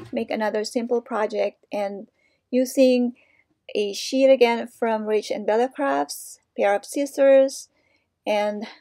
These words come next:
lined paper. So same idea, we are going to glue down this piece or this lined paper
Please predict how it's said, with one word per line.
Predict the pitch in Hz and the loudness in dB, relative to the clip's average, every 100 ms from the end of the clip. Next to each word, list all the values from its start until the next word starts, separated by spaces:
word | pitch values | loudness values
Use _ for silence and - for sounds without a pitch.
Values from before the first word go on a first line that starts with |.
| _ | _
lined | 247 220 220 220 | 0 2 2 -2
paper. | - 214 - - - _ _ _ _ _ _ _ _ _ _ _ - | -6 -8 -6 -6 -6 _ _ _ _ _ _ _ _ _ _ _ -18
So | - 262 240 233 - _ | 6 8 8 4 -2 _
same | - 294 277 294 | 2 6 6 4
idea, | 339 349 294 262 247 440 _ _ _ _ _ - | 0 -2 0 2 2 0 _ _ _ _ _ -4
we | 247 | 2
are | 196 233 | 2 2
going | 233 233 240 | 0 -2 -4
to | 240 | -2
glue | 233 233 | -2 0
down | 220 214 214 214 | 0 0 -4 -4
this | 214 208 - - _ - | -6 -6 -14 -20 _ -8
piece | 247 269 349 - - _ _ _ - | -4 -4 -6 -12 -20 _ _ _ -6
or | 208 | -4
this | 202 - - _ _ _ _ _ _ _ | -4 -10 -14 _ _ _ _ _ _ _
lined | - 220 247 | -6 -6 -4
paper | 277 269 269 269 | -4 -2 0 0